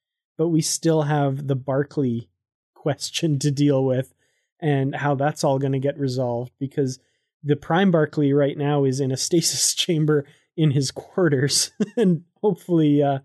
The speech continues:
nobody stumbles in on that. Barclay, of course, says that they have to have the date at Sonya's quarters because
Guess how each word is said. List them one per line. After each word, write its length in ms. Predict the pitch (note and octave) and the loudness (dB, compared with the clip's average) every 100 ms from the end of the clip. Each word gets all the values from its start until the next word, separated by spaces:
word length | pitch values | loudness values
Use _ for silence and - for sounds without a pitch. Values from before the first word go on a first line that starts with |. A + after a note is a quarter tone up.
| _ _ _ | _ _ _
nobody 320 | D#3+ D#3 D3+ | 0 2 2
stumbles 760 | C#3+ - D#3 D3+ C#3+ C3+ - - _ | 0 -2 0 2 0 -2 -10 -16 _
in 160 | D#3 D#3 | -2 0
on 180 | C3+ C3 | 0 -2
that. 300 | A#2+ A#2 - _ _ _ _ _ | -4 -6 -10 _ _ _ _ _
Barclay, 400 | D#3+ D#3 - D3 | -2 0 2 2
of 140 | C#3 - | 2 0
course, 260 | D#3 C#3 | 0 0
says 320 | - C#3+ C3 C3 | 0 0 0 -4
that 160 | D3+ | -6
they 100 | C#3+ | -4
have 160 | C3+ C3+ | -4 -4
to 80 | B2+ | -4
have 200 | C#3 C3 | -4 -4
the 60 | |
date 240 | C3 C3 C3 | -2 -2 -2
at 140 | - | -4
Sonya's 420 | - D3 C#3 B2+ | -2 0 0 -2
quarters 440 | - C3+ A#2+ A#2 - | -4 -4 -4 -6 -8
because 400 | B2 B2+ A#2+ | -12 -10 -10